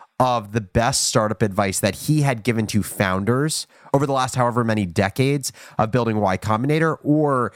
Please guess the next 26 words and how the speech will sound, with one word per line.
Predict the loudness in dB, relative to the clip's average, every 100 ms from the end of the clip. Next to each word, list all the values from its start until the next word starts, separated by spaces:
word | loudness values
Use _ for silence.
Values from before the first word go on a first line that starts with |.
| -4 -2
advice | 2 0 0 -2
that | -2
he | 0 0
had | 0
heard | 0 0 0 0
other | 0 0 -2
founders | -2 -2 0 0 -2
give | 0 0 2 0 -2 -8 _ -2
to | 0
his | 2 0
portfolio | 0 -2 0 0 0 0
companies | -2 -2 -2 0
within | 0 2
Y | 0 0
Combinator. | -2 -2 -4 -6 -10 -14 -20 -20 -20 -8 -2
I | 0
read | 0 0
through | -2 0
all | 0 2
ninety-five | 2 0 0 0 0
of | -2 -2
them, | 0 0
and, | -2 -2
you | 0 2
know, | 2
maybe | 2 2 2 2 0 -2